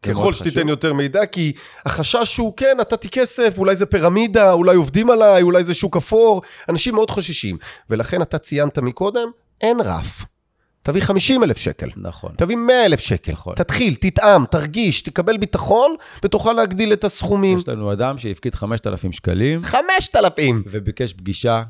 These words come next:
Speaker 1: איתי, וביקש
Speaker 2: <laughs>
Speaker 1: פגישה עם
Speaker 2: גדול.
Speaker 1: אלון, והוא בא יום אחד סתם, הפתיע אותנו, התקשר אליי לנייד, עשה כל מיני דברים די מוזרים, אבל כל פעם הוא הופיע פה, הופיע שם, שאל, שאל, שאל.
Speaker 2: רצה לבדוק בעצם.
Speaker 1: העביר שלושה וחצי מיליון,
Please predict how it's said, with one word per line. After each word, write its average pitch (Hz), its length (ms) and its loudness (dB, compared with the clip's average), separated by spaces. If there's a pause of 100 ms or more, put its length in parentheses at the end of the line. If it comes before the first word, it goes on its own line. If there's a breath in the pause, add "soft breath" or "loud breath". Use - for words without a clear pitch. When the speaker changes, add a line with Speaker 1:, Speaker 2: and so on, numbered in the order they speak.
(200)
Speaker 1:
איתי, 113 320 -4 (180)
וביקש - 460 0
Speaker 2:
<laughs> - 80 -14
Speaker 1:
פגישה 117 380 -2
עם - 100 -8
Speaker 2:
גדול. 104 200 -2
Speaker 1:
אלון, 117 340 2 (140)
והוא 98 180 -6
בא 113 140 -2
יום 110 180 -6
אחד 104 300 -6
סתם, 117 400 -4
הפתיע 117 300 -2
אותנו, 110 400 -2 (120)
התקשר 104 300 -12
אליי 101 160 -4
לנייד, 92 540 -4 (340 soft breath)
עשה 190 260 -6
כל 196 160 -4
מיני 196 380 -6
דברים 143 420 -6 (220)
די 139 140 -2
מוזרים, 123 640 -2
אבל 110 180 -2
כל - 220 -4
פעם 156 240 -2
הוא 110 100 -6
הופיע 98 360 -8
פה, 127 100 -2
הופיע 104 440 -4
שם, 110 440 -6 (180)
שאל, 110 460 -4
שאל, 110 420 -6
שאל. 101 220 -6
Speaker 2:
רצה 156 180 0
לבדוק 208 420 2
בעצם. 92 580 -4
Speaker 1:
העביר 160 280 -4
שלושה 180 300 -12
וחצי 175 360 -12
מיליון, 160 280 -10